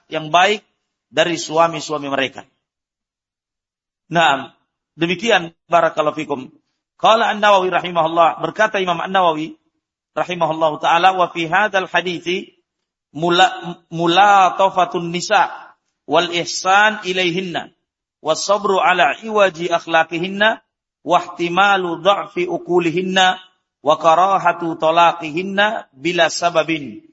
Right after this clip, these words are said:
wa annahu la yatma' bistiqamatiha." Berkata Imam An-Nawawi rahimahullah dalam syarah Sahih Muslim,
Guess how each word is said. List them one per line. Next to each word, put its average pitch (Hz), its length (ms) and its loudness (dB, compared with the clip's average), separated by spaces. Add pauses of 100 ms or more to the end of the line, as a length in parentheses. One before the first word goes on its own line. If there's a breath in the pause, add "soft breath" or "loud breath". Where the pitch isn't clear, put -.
(260)
wa 143 160 2
annahu 170 640 -2
la 170 480 4
yatma' 180 640 -2 (1200)
bistiqamatiha." 151 1500 0 (2750)
Berkata 220 400 0
Imam 214 240 0
An-Nawawi 190 440 0
rahimahullah 165 640 0
dalam 151 360 -2 (640)
syarah 151 320 0
Sahih 151 240 -6
Muslim, 160 420 -6